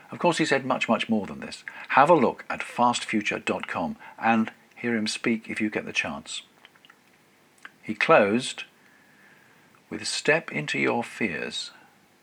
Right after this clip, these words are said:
Standing back achieves nothing." That's all for this episode. Thanks for listening to the Sustainable Futures podcast. I'm Anthony Day, and if you've enjoyed this, please write a review on iTunes.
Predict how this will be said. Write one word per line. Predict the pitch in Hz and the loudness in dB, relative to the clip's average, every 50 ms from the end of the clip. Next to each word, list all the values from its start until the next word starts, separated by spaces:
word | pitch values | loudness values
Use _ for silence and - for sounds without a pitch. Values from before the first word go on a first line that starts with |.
| _ _ _ _ - | _ _ _ _ -10
Standing | - - - - 120 117 123 117 120 117 113 | -8 -6 -2 0 0 0 0 0 -2 -2 0
back | 110 - 135 - - - - - - - - _ _ _ _ _ _ _ - - - | 2 4 4 4 2 -2 -4 -8 -18 -20 -20 _ _ _ _ _ _ _ -20 -20 -14
achieves | - - - - 92 82 - - | -6 -6 -4 -4 -4 -6 -8 -8
nothing." | - 80 - - - - - _ _ _ _ _ _ _ _ - - _ _ _ _ _ _ _ _ _ - _ _ _ _ _ - _ _ _ _ - - _ _ _ _ _ _ _ _ _ _ _ _ _ _ _ _ _ _ _ _ _ _ _ _ - - - - - - - - - - _ _ _ _ _ | -8 -8 -10 -10 -14 -16 -18 _ _ _ _ _ _ _ _ -20 -20 _ _ _ _ _ _ _ _ _ -20 _ _ _ _ _ -20 _ _ _ _ -20 -20 _ _ _ _ _ _ _ _ _ _ _ _ _ _ _ _ _ _ _ _ _ _ _ _ -20 -20 -20 -20 -20 -20 -20 -20 -20 -20 _ _ _ _ _
That's | - 165 180 - - | 4 4 6 6 6
all | 202 185 | 4 6
for | 160 160 | 6 6
this | 165 170 160 - | 6 6 6 4
episode. | 180 170 165 127 - 107 95 - | 2 2 2 2 2 2 2 4
Thanks | - 156 175 175 - | 4 4 4 4 2
for | - 147 | 2 4
listening | 139 160 165 - - 175 170 | 4 4 4 2 -2 -2 -2
to | - 120 | -2 0
the | 92 107 110 107 104 | 2 2 2 2 2
Sustainable | - - 107 104 - - 131 120 117 101 107 104 | 0 0 -2 -2 2 2 4 4 4 4 2 0
Futures | - - 110 107 - 98 - | 2 0 0 0 0 -4 -4
podcast. | - - 175 175 - - 98 78 69 - - - - - - - - - - - - - - - _ - | 0 2 2 2 2 0 -2 -2 -4 -6 -10 -16 -18 -20 -20 -20 -20 -20 -20 -20 -20 -20 -20 -16 _ 4
I'm | - 147 180 | 4 6 8
Anthony | 190 175 - - 143 143 139 123 | 8 6 6 4 2 0 0 2
Day, | 131 117 90 76 | 4 2 2 2
and | - 98 | 2 2
if | 113 117 | 0 2
you've | - 180 165 | 2 0 0
enjoyed | 170 147 123 123 156 170 151 120 | 0 0 4 4 4 4 4 2
this, | 123 - | -2 -4
please | - - - - 165 175 156 120 107 92 - - | -2 -4 0 2 4 4 6 4 4 2 0 0
write | 98 95 107 - | 0 0 2 2
a | 135 | 0
review | 135 131 107 95 92 98 107 | 0 0 -2 -4 -4 -2 -2
on | 110 | -2
iTunes. | 127 165 185 175 - 95 78 73 - - - - | -2 -2 -2 -4 -4 -4 -4 -6 -8 -10 -12 -14